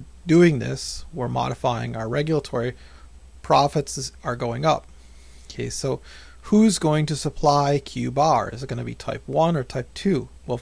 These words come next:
of course it's gonna be all the type one firms. The type one f-, one firms are now gonna come back because, of course, they can produce at a higher profit than type two firms. Okay,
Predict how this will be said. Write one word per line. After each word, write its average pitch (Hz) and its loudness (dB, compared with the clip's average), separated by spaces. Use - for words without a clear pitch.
of - -20
course 147 0
it's 135 -8
gonna 123 -4
be 120 -6
all 120 -2
the 123 -6
type 117 -6
one 151 0
firms. - -8
The 190 -8
type - -4
one 143 0
f-, - -8
one 147 -2
firms 131 -6
are 131 -8
now 117 -10
gonna 123 -10
come 127 -8
back 147 -4
because, 151 0
of 156 -4
course, 160 4
they 143 2
can 180 -2
produce 135 -4
at 131 -2
a 117 -2
higher 139 2
profit - -2
than 113 -6
type 117 -6
two 147 -2
firms. 113 -8
Okay, 120 -6